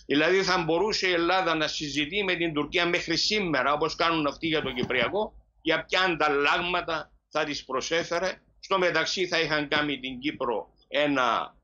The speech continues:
απόρθητο κάστρο με την, με τα συστήματα τα αμυντικά της Ελλάδος,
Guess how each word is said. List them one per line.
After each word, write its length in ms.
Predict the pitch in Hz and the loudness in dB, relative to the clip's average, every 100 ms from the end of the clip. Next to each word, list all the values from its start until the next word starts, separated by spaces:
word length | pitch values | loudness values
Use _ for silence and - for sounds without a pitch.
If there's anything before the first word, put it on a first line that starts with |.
| _ | _
απόρθητο 760 | 123 127 180 208 - - 143 | -4 0 0 0 0 -2 -2
κάστρο 540 | 127 139 - - 110 - _ _ _ | 0 0 0 -4 -12 -16 _ _ _
με 240 | 131 160 160 | -2 0 0
την, 260 | 143 139 123 104 - | 0 -2 -2 -6 -4
με 320 | 135 147 139 | 0 0 2
τα 140 | 135 127 | 0 0
συστήματα 840 | - 120 - 165 156 139 127 117 | 0 -4 -2 0 0 0 0 0
τα 120 | 123 | 0
αμυντικά 600 | 120 123 113 107 139 131 | 0 -2 -2 0 2 2
της 160 | 117 110 | -2 -4
Ελλάδος, 580 | 120 139 185 214 - | -2 0 0 -2 -8